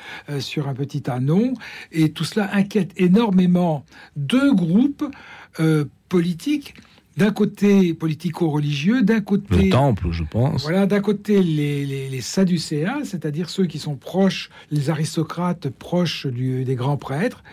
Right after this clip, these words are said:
Speaker 1: qui eux ne croient pas à la résurrection des morts, hein. Et puis de l'autre, les pharisiens, qui eux reprochent à Jésus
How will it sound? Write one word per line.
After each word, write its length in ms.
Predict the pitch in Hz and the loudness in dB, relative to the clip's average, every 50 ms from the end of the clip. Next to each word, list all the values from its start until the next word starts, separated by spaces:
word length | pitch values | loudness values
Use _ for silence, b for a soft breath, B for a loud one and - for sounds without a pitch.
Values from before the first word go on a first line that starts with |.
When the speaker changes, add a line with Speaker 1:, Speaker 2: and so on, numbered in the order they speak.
| B _ | B _
Speaker 1:
qui 140 | - 180 - - | -4 -4 0 2
eux 100 | 254 269 | 2 4
ne 60 | 233 196 | 2 2
croient 220 | - - 196 196 | 0 -2 -2 -2
pas 140 | - 233 220 | 0 0 2
à 20 | |
la 80 | 202 185 | 2 2
résurrection 540 | 151 170 160 147 160 160 156 - - 185 175 | 0 -2 -4 -2 -4 -4 -4 -4 -2 -2 0
des 120 | 165 160 | 0 0
morts, 340 | 147 139 139 135 127 110 120 | -2 -2 -4 -6 -8 -8 -8
hein. 120 | 156 185 202 B B B B B B B - - | -8 -8 -8 B B B B B B B -4 0
Et 120 | 214 208 196 | 2 2 2
puis 360 | 202 - 180 190 220 254 233 | 0 2 2 4 4 4 4
de 100 | 190 180 | 4 4
l'autre, 380 | 165 165 185 247 277 - - - | 6 6 4 4 2 -2 -4 0
les 140 | 175 160 156 | 0 0 0
pharisiens, 840 | - - - 208 196 170 175 160 135 131 143 156 160 233 262 262 B B B B B B B B _ | 0 0 0 0 2 2 2 0 0 2 2 2 2 2 0 -4 B B B B B B B B _
qui 220 | - 170 165 - - | -2 -2 -2 0 2
eux 160 | 226 247 277 269 | 2 2 4 2
reprochent 600 | - 156 202 202 196 - 202 208 196 - - 170 | 2 2 2 0 0 0 0 0 0 0 -2 -2
à 80 | 147 | -2
Jésus 500 | 127 131 151 147 131 143 208 262 277 277 | 0 0 0 0 0 0 0 0 0 -2